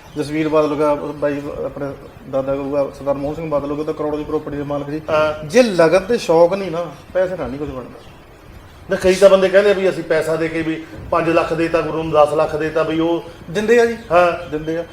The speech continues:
Speaker 2: ਹਾਂ।
Speaker 1: ਤੇ ਮੈਂ, ਮੈਂ ਕਿਹਾ ਮੈਂ ਤਾਂ ਆਪ ਲੱਖ ਲੱਖ ਲੈਣਾ, ਹੁਣ ਆਹ ਬੈਠਾ ਵਾ ਸੰਦੀਪ, ਲੱਖ ਰੁਪਏ ਤੋਂ ਲਿਆ,
Speaker 2: ਹਾਂ।
Speaker 1: ਆਹ ਲੱਖ ਰੁਪਇਆ ਲੱਖੇ ਤੋਂ ਲਿਆ ਵਾ।
Speaker 2: ਹਾਂ।
Speaker 1: ਪਰ ਮੈਂ ਨਾਲ ਇੱਕ ਇਹ ਵੀ ਗੱਲ ਕਹਿਣਾ ਉਹਨਾਂ ਨੂੰ,
Speaker 2: ਹਾਂ।
Speaker 1: ਇਹ, ਇਹ ਸਾਰੇ ਪਰਿਵਾਰ ਬੈਠੇ ਹੁੰਦੇ ਨੇ ਵੀ
Speaker 2: ਹਾਂ।
Speaker 1: ਹੁਣ ਆਹ ਮੁੰਡਾ ਲੱਖਾ ਵਾ।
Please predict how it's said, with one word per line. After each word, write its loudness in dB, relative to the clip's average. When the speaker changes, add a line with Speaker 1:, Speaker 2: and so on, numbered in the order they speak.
Speaker 2:
ਹਾਂ। 0
Speaker 1:
ਤੇ 2
ਮੈਂ, 2
ਮੈਂ 0
ਕਿਹਾ -2
ਮੈਂ 2
ਤਾਂ 4
ਆਪ 2
ਲੱਖ 0
ਲੱਖ -2
ਲੈਣਾ, -4
ਹੁਣ -2
ਆਹ 0
ਬੈਠਾ 0
ਵਾ -2
ਸੰਦੀਪ, -6
ਲੱਖ -2
ਰੁਪਏ -6
ਤੋਂ -4
ਲਿਆ, 0
Speaker 2:
ਹਾਂ। 4
Speaker 1:
ਆਹ -4
ਲੱਖ -2
ਰੁਪਇਆ -2
ਲੱਖੇ -6
ਤੋਂ -8
ਲਿਆ -6
ਵਾ। -10
Speaker 2:
ਹਾਂ। 2
Speaker 1:
ਪਰ 4
ਮੈਂ 2
ਨਾਲ 2
ਇੱਕ -6
ਇਹ 2
ਵੀ 0
ਗੱਲ 2
ਕਹਿਣਾ -2
ਉਹਨਾਂ -4
ਨੂੰ, -4
Speaker 2:
ਹਾਂ। -2
Speaker 1:
ਇਹ, -4
ਇਹ -2
ਸਾਰੇ 2
ਪਰਿਵਾਰ 4
ਬੈਠੇ 0
ਹੁੰਦੇ -4
ਨੇ -2
ਵੀ -4
Speaker 2:
ਹਾਂ। 2
Speaker 1:
ਹੁਣ 0
ਆਹ 2
ਮੁੰਡਾ 0
ਲੱਖਾ 2
ਵਾ। -4